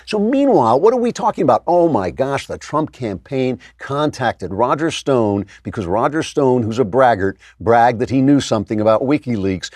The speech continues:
So obviously Trump didn't know anything about WikiLeaks, so why are they investigating him in the first place? That's what we're talking about.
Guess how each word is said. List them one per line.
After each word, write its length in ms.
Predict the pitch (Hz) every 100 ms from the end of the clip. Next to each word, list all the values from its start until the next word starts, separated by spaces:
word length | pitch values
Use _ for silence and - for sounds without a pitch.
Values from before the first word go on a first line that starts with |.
| -
So 120 | -
obviously 500 | 107 127 135 131 131
Trump 300 | - 151 -
didn't 200 | 120 120
know 160 | 104 107
anything 280 | 98 110
about 200 | 98 101
WikiLeaks, 520 | 104 104 113 98 110 -
so 100 | 95
why 240 | 110 135
are 80 | 120
they 100 | 127
investigating 480 | 117 123 123 135 123
him 80 |
in 60 | 123
the 60 | 123
first 180 | 165
place? 80 | -
That's 240 | 180 220 269
what 80 |
we're 100 | 247
talking 380 | 240 277 285 311
about. 240 | - 80